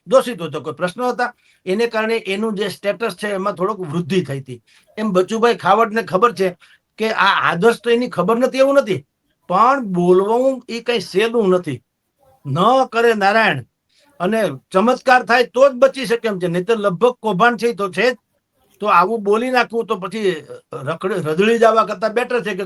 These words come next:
છોકરા ઉપર ઓળિયો ગોળ. અત્યારે તમે જુઓ, પાંચ જણાની ધરપકડ કરી આલ્યા માલ્યાની. ઈ ગ્રામ સેવક ને ઈ એકાઉન્ટન્ટ ને ફલાણો ને, હવે એનું કાંઈ વેલ્યુ નથી, બિચારાને પકડીને એને, એને ભૂલ કરી એવું આવી,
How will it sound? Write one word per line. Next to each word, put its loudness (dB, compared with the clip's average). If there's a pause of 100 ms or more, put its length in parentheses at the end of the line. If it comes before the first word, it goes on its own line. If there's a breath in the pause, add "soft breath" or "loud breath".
છોકરા -2
ઉપર 0
ઓળિયો 0
ગોળ. -4
અત્યારે -6
તમે -8
જુઓ, -2 (280 soft breath)
પાંચ 2
જણાની -4
ધરપકડ -2
કરી -4
આલ્યા 0
માલ્યાની. -6 (1080)
ઈ -8
ગ્રામ 0
સેવક 2
ને -6
ઈ 4
એકાઉન્ટન્ટ 0
ને -6
ફલાણો 0
ને, -6
હવે -2
એનું -2
કાંઈ 0
વેલ્યુ 2
નથી, 0
બિચારાને 0
પકડીને 0
એને, -4
એને -2
ભૂલ 0
કરી -2
એવું -2
આવી, 0